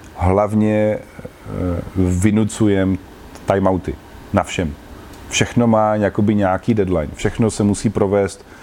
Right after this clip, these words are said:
do určitého času, anebo se do určitého specifického času prostě musí vrátit chybové hlášení vyšší vrstvě. Nepovedlo se, pojďme to vzdát a zkusíme to později. A,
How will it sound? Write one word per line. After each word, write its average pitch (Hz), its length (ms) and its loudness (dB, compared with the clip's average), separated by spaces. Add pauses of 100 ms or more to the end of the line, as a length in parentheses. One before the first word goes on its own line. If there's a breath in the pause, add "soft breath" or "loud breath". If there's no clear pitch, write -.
(220 loud breath)
do 120 120 4
určitého 120 540 0
času, 110 420 -2 (300 loud breath)
anebo 98 260 0
se 135 160 0
do 120 100 2
určitého 107 480 0
specifického 101 720 -2
času 98 280 -2
prostě 98 300 -2
musí 92 240 0
vrátit 87 380 0
chybové 101 340 0
hlášení 95 440 0
vyšší 90 240 -2
vrstvě. 90 360 -2 (340 loud breath)
Nepovedlo 101 460 2
se, 107 300 0 (380 loud breath)
pojďme 101 240 2
to - 120 -2
vzdát 98 420 0
a 90 240 -2 (100)
zkusíme - 380 -2
to 104 100 0
později. 87 400 0 (560 loud breath)
A, 82 360 2